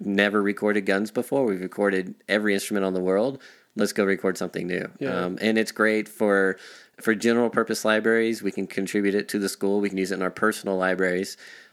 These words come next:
Speaker 1: Um, and there's actually been recent talks about creating a, just a small company of our own and to start creating our own sound libraries and marketing them as the standard sound ideas and,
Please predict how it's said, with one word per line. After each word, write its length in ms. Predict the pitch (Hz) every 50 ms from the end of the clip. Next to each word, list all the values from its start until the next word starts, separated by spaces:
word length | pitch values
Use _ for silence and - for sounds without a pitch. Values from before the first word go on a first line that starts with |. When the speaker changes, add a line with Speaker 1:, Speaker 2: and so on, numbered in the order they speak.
| _ -
Speaker 1:
Um, 280 | 101 104 101 101 101 98
and 140 | 110 104 104
there's 200 | 104 104 98 113
actually 380 | 104 113 - - 127 113 107
been 220 | 95 107 104 98 98
recent 320 | 98 104 - - 101 -
talks 460 | - - 95 90 98 104 - - - -
about 760 | - 95 92 92 87 92 92 92 92 92 92 - - - -
creating 920 | - - - 117 107 101 101 98 101 107 104 - 110 101 98 95 95 92 - -
a, 120 | 104 98 92
just 500 | 87 - - - - - 104 - - -
a 80 | 98 98
small 280 | - - 107 101 101
company 320 | 101 - 104 101 101 104 101
of 80 | 92
our 180 | 98 95 95 92
own 300 | 98 120 139 123 101 101 - - - - -
and 120 | - 107
to 60 | 104 98
start 280 | - - 104 - -
creating 400 | - - 98 98 101 101 98 -
our 160 | 92 98 98
own 160 | 95 95 107 104
sound 240 | - 95 104 110
libraries 380 | 110 98 92 95 92 92 90 90
and 100 | 90 92
marketing 360 | 92 92 95 - 95 92 92 92
them 340 | 92 92 90 90 90 - -
as 340 | 101 90 82 - - - -
the 100 | - 98
standard 440 | - - - 92 95 92 92 92 90
sound 280 | - - 95 92 95 95
ideas 460 | 95 90 92 92 92 95 90 87 -
and, 200 | 92 90 87 85